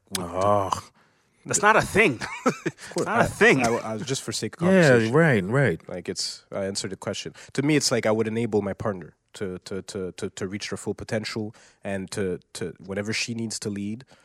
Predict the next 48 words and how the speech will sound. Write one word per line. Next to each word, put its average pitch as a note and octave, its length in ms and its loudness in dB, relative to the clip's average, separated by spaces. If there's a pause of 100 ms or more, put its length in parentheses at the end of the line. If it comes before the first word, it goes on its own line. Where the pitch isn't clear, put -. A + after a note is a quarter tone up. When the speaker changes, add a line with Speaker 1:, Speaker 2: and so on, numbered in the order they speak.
(120)
Speaker 3:
There G#2+ 100 2
are A2 120 2
things B2 320 -4
that A2 120 0
she - 180 -2
will D3+ 180 2
be B2+ 120 -4
better A2+ 320 0
at, G2 240 -6
and G#2+ 140 -10
I G2+ 80 -6
will G2+ 180 -4
defer G2 360 -8
to - 140 -10
that D#2+ 200 -10 (340)
because A2+ 200 -4
I, C#3+ 40 4
w-, D3+ 180 6
I, - 40 2
w-, D3+ 180 4
I C3 60 2
want C#3+ 180 2
a A2+ 40 -2
partner A2 360 -4
who's G#2+ 300 -10
capable G#2+ 360 -6
of, F#2+ 200 -10 (120)
uh, G2+ 180 -8 (220)
c-, A#2+ 140 -6
that A2 160 -2
I G#2+ 60 0
trust - 300 -4
her A2 60 -6
jud-, G2+ 300 -6 (120)
her, G2+ 200 -4
um, F2 580 -6
Speaker 2:
Judgment. F#2 360 -8 (260)
Speaker 3:
her A2 80 -6
judgment, G2+ 400 -6 (160)
Speaker 2:
Hmm. E2+ 140 -14
Speaker 3:
and G#2+ 100 -4
I F#2+ 40 -4
trust - 300 -4
her A#2 120 -4
decision G2 420 -8
making F2+ 300 -12
as E2+ 100 -16
well. F2+ 220 -10